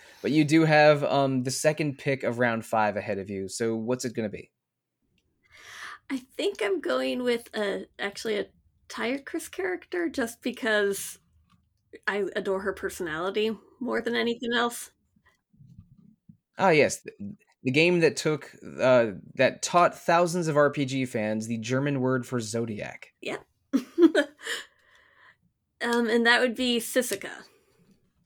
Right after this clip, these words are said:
Speaker 1: Okay.
Speaker 2: Because she is just insane.
Speaker 1: I do not know this character, so please tell me about Sisika.
Speaker 2: Well, she's basically the, uh, older sister of one of the childhood friends of Sieg,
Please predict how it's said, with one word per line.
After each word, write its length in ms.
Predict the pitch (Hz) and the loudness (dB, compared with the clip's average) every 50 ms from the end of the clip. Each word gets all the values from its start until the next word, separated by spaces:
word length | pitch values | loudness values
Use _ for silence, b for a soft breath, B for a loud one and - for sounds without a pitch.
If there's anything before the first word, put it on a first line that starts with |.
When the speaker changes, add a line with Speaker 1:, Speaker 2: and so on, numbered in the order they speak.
| _ | _
Speaker 1:
Okay. 500 | - 175 180 - - - 175 147 101 71 - - _ | -6 -6 -6 -8 -4 0 2 2 2 0 -4 -8 _
Speaker 2:
Because 260 | - - - 220 196 | -12 -6 -4 -4 -4
she 200 | - - 220 202 | -2 0 0 0
is 200 | 208 196 196 - | 0 0 -2 -4
just 320 | - 208 196 185 - - - | -4 -4 -4 -4 -6 -10 -8
insane. 720 | 214 214 196 196 - - - 190 180 185 180 180 170 170 - - _ _ _ _ _ _ _ _ _ _ _ _ - - | -6 -6 -6 -6 -6 -6 -4 -4 -4 -6 -8 -10 -12 -12 -16 -20 _ _ _ _ _ _ _ _ _ _ _ _ 0 2
Speaker 1:
I 60 | 135 | 2
do 160 | 139 135 127 123 | 4 4 2 2
not 220 | 131 147 160 127 | 4 2 2 2
know 160 | 131 151 170 | 2 0 0
this 200 | 151 135 120 - | 0 0 -4 -6
character, 500 | - - 110 101 101 104 - 113 120 120 123 | -6 -4 -2 -2 -2 -2 -4 -6 -6 -4 -4
so 100 | - 123 | -6 -6
please 320 | - - 165 180 175 165 | -4 -2 -2 -2 -2 -2
tell 260 | - - 165 160 160 | -4 -2 -2 0 0
me 140 | 147 131 127 | 2 2 2
about 320 | 123 110 120 117 120 - | 2 2 2 0 0 0
Sisika. 680 | - - - - 165 160 - - - - - - - - _ B B B B B B B B B B B B _ _ - - _ _ _ _ _ - | -2 -6 -6 -6 -6 -6 -8 -8 -10 -12 -14 -16 -16 -20 _ B B B B B B B B B B B B _ _ -20 -20 _ _ _ _ _ -8
Speaker 2:
Well, 100 | 247 247 | -8 -6
she's 380 | 247 - - 254 220 - - - - _ _ _ _ | -6 -6 -6 -6 -6 -8 -12 -18 -20 _ _ _ _
basically 520 | - 302 330 320 - 392 - - 302 294 | 2 2 2 4 2 -2 -2 0 0 0
the, 260 | 269 240 254 247 226 - | 0 0 0 0 0 0
uh, 120 | 220 220 196 - _ _ _ _ _ _ _ _ _ _ _ _ _ - | 0 -4 -4 -6 _ _ _ _ _ _ _ _ _ _ _ _ _ -2
older 280 | 233 269 269 302 302 | -2 0 0 0 -4
sister 500 | 302 - 302 269 277 - - 247 240 220 | -2 -2 -4 -4 -4 -2 0 2 2 4
of 340 | 190 202 208 202 - - - - | 2 0 -2 -4 -8 -16 -16 -16
one 260 | - 190 226 233 226 | -6 -2 0 2 2
of 160 | 226 214 - | 0 0 0
the 100 | - 220 | -2 -2
childhood 520 | 208 - 220 208 208 214 208 226 233 185 - | -2 -2 -2 -2 -2 -2 -2 -2 -4 -6 -6
friends 400 | - - 202 196 202 208 - 190 | -6 -6 -4 -4 -4 -4 -6 -8
of 120 | 185 175 | -10 -10
Sieg, 760 | - - - - - - 240 214 196 196 190 190 180 170 - | -10 -10 -10 -8 -6 -6 -4 -2 -2 -4 -4 -6 -10 -16 -18